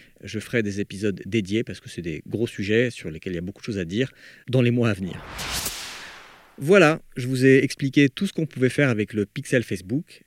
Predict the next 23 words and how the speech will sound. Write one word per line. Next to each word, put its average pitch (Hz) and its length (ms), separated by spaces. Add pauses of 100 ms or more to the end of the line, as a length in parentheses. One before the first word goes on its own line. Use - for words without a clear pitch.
et 131 100
j'espère 131 360
que 127 120
je 104 80
vous 107 160
ai 120 120
convaincu 135 520
de 147 60
la 110 100
nécessité 117 640
de 104 140
vite 117 320
l'installer 117 340
sur 123 140
votre 107 180
site - 240
si - 160
vous 120 140
ne 117 40
l'avez 101 180
pas 139 120
déjà 110 260
fait 113 240